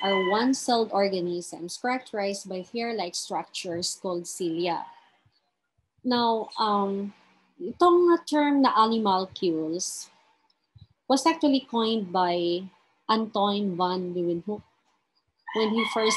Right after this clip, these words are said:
observed microscopic animals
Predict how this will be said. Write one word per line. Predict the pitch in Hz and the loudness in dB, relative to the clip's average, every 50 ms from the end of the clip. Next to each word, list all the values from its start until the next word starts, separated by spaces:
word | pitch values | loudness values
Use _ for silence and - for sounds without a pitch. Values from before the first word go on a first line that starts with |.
| - - | 0 -2
observed | 185 190 190 - - 208 196 180 180 170 - - - | -2 -2 -2 -4 -2 0 0 2 0 0 -2 -4 -4
microscopic | - 208 226 - - 233 - - - 214 202 202 208 196 - | -4 -4 -4 -2 -4 -6 -6 -4 -4 -4 -4 -2 -4 -4 -4
animals | - 175 185 190 185 185 180 175 165 165 165 170 180 - - - - - - | -2 -2 -2 -2 -4 -4 -4 -6 -6 -8 -10 -10 -12 -12 -14 -14 -14 -16 -20